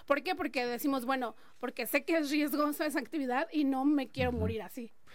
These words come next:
Speaker 1: ¿no?
Speaker 2: Sí.
Speaker 1: Entonces, es un poquito como una cuestión natural de protegernos y salvaguardarnos de cosas
Speaker 2: Y de
Speaker 1: que nos pongan
Speaker 2: ahí,
Speaker 1: en peligro.
Speaker 2: me imagino que de ahí viene también el miedo a la altura, este, porque
Speaker 1: Claro.
Speaker 2: también puedes morir, este.
Speaker 1: Sí, sí, sí, sí.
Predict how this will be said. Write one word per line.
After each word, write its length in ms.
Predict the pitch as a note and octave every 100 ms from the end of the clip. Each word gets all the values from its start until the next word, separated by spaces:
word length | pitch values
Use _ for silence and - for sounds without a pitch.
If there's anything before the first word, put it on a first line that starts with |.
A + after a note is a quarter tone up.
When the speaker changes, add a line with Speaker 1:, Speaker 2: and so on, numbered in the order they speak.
| -
Speaker 1:
¿no? 160 | C4+ C4+
Speaker 2:
Sí. 60 | D#4+
Speaker 1:
Entonces, 380 | D4+ D4+ E4 - -
es 140 | D4+ D#4+
un 80 |
poquito 400 | C#4+ B3+ - G#3
como 320 | C#4 B3 A#3 A#3+
una 380 | C4+ C4+ C4+
cuestión 340 | C4 B3+ C4+ C4
natural 500 | C4 C4+ B3+ B3+ C#4
de 260 | C4 C#4 - - - -
protegernos 760 | C4+ B3+ A3 B3+ A#3 B3+ D4 D4
y 80 |
salvaguardarnos 800 | A#3+ G#3+ G#3 A3 G#3+ A3+ A3+ A3+
de 100 | G#3+
cosas 460 | - A3+ G#2 G2 - - - -
Speaker 2:
Y 120 | A2+
de 180 | A#2+ B2
Speaker 1:
que 80 | C3
nos 120 | C#3
pongan 200 | C#3 C3+
Speaker 2:
ahí, 60 | -
Speaker 1:
en 60 |
peligro. 280 | - - A2
Speaker 2:
me 60 | A#2
imagino 420 | A2 A#2 C3 B2
que 180 | - G2+
de 80 | G#2
ahí 280 | G#2+ A2
viene 360 | G#2+ G#2 G#2 G#2
también 280 | - F#2 G2
el 100 | F2+
miedo 340 | F#2+ G2 F#2
a 20 |
la 140 | F#2 F2
altura, 920 | E2+ - G#2+ G#2+ G2+ G2+ G2 F#2+ F2+
este, 300 | E2 - E2+
porque 220 | - C#4+
Speaker 1:
Claro. 140 | C#4+ D4+
Speaker 2:
también 160 | - -
puedes 300 | - G2 G2
morir, 640 | F#2 G2 A#2 A#2+ A#2+ G#2+
este. 400 | F#2 F2 - -
Speaker 1:
Sí, 220 | E4+ F4+ -
sí, 180 | - F4
sí, 120 | E4+
sí. 200 | E4 F#4